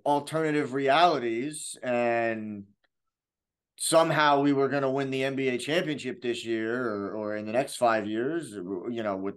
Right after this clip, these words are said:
with Donovan Mitchell on the team. Uh, but the idea,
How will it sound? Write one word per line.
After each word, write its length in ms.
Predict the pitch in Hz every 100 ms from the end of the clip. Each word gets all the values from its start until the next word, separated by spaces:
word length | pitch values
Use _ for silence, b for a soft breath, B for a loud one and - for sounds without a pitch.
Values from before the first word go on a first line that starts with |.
| -
with 260 | 110 - _ b b b
Donovan 420 | 110 143 139 131 131
Mitchell 280 | 127 131
on 180 | 120 113 -
the 80 |
team. 420 | 110 120 135 175 175 b b b _
Uh, 420 | 123 - 120 117
but 360 | 104 104 123 - -
the 180 | 127 143
idea, 840 | 151 175 160 175 214 139 139 190